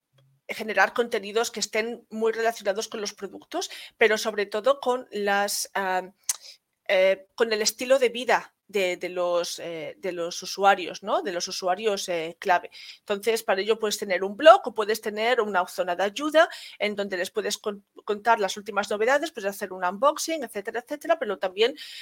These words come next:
eh, cosas tan, eh, pequeñas, eh, que pueden parecer tan pequeñas en principio como, por ejemplo, cómo elegir la mejor cafetera, un electrodoméstico en particular o un frigorífico. Eh, cosas que a lo mejor no son tan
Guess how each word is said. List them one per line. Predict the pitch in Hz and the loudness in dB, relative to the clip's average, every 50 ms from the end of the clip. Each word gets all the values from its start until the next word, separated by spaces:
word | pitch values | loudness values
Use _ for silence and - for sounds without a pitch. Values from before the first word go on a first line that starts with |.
| - - - | -16 -4 0
eh, | 220 214 214 208 | 0 2 2 0
cosas | - 226 220 254 240 - | 0 -2 -2 -2 -4 0
tan, | - 247 240 254 254 240 233 220 - _ _ _ _ _ _ - - - | 2 4 4 4 2 -2 -4 -8 -10 _ _ _ _ _ _ -8 -6 -2
eh, | - 220 208 202 202 202 196 196 190 185 175 180 185 185 _ | 0 0 0 2 2 2 2 2 4 4 4 2 0 -2 _
pequeñas, | 208 196 196 220 233 254 254 240 240 240 254 269 285 302 302 - 226 | -6 -4 -2 -2 -2 0 0 0 2 2 4 4 2 2 0 -2 -2
eh, | 202 190 190 | -2 -2 -2
que | - | -2
pueden | 196 220 214 208 | -2 0 -2 0
parecer | 214 220 208 - 220 196 | 0 -2 -4 -4 -6 -4
tan | - 202 202 | -2 -2 -2
pequeñas | 202 269 - 240 226 214 214 - | -2 -4 -6 -4 -2 -2 -2 -4
en | 226 214 | -6 -10
principio | 202 202 202 - 240 220 269 269 269 | -10 -14 -12 -12 -10 -6 -4 -2 -2
como, | - 214 208 202 196 190 190 185 - - - - _ _ | -2 -2 -2 -2 -2 0 -2 -2 -4 -8 -14 -20 _ _
por | 214 190 | -4 -4
ejemplo, | 190 196 - 220 220 220 - 233 233 233 226 220 220 - | -4 -2 -2 -2 -2 -2 -2 0 2 2 4 2 2 0
cómo | - 254 247 262 | -2 2 6 6
elegir | 254 247 233 220 - - 247 247 247 226 | 6 6 4 0 -4 -6 -4 -4 0 2
la | 240 220 | 2 0
mejor | 208 214 - 220 214 214 | 0 0 0 0 -2 -2
cafetera, | - 214 - - 196 - 214 202 - 170 185 | -4 -8 -10 -10 -4 -2 0 0 2 0 -2
un | 202 220 220 | 0 0 0
electrodoméstico | 214 220 208 - - 214 202 190 208 214 208 - - 196 - 180 | 0 0 -4 -4 0 0 0 2 0 -2 -2 -4 -6 -8 -6 -6
en | 185 | -4
particular | 185 180 - 180 156 - 180 196 196 190 190 | -4 -4 -4 -8 -10 0 4 6 6 8 8
o | 190 | 4
un | 214 233 | 2 0
frigorífico. | 226 - 247 233 208 185 180 202 214 - - - - - - - - - - - - - - - - - | -2 -6 -8 -2 0 0 0 0 -4 -8 -12 -12 -6 -6 -4 -4 -6 -8 -12 -12 -12 -12 -12 -12 -6 0
Eh, | - 202 190 180 180 180 185 180 175 147 117 - - | 4 6 8 8 6 6 4 0 -4 -8 -16 -10 -6
cosas | 214 220 - 247 - | -4 -4 -4 -4 -2
que | - 247 | 0 0
a | 226 | 2
lo | 220 214 | 2 2
mejor | 208 208 208 - - 240 233 233 220 220 | 0 -2 -2 2 4 4 4 4 2 0
no | 226 220 220 220 | -2 -2 0 0
son | - - 226 226 226 220 | 0 -2 -2 -4 -2 2
tan | - 214 214 208 208 208 208 208 208 208 202 | 4 6 6 6 4 2 -2 -4 -10 -12 -14